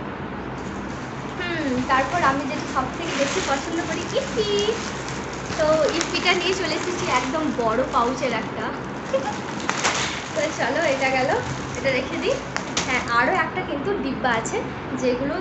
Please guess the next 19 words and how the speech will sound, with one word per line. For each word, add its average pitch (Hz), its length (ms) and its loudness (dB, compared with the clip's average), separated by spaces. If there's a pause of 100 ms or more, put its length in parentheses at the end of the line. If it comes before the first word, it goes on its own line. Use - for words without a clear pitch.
তোমার 269 280 0 (220)
চারটে, 233 500 -2
পাঁচ, - 160 -6 (120)
ছটা, 247 340 2 (260)
ছটা 294 420 2
পেয়েছি 311 400 0 (120)
তোমার 294 280 0
নিরানব্বই 220 500 2
টাকায়। 202 360 -4
এই 214 180 -2
দেখো, - 340 -4 (800)
বেশ, 294 320 2
আহ, 285 140 0 (300)
চারকোনা 277 440 2
টাইপের, 277 420 2 (260)
মানে 262 160 0
দুটো 269 280 0
আছে 294 240 6 (120)
লম্বা 254 380 6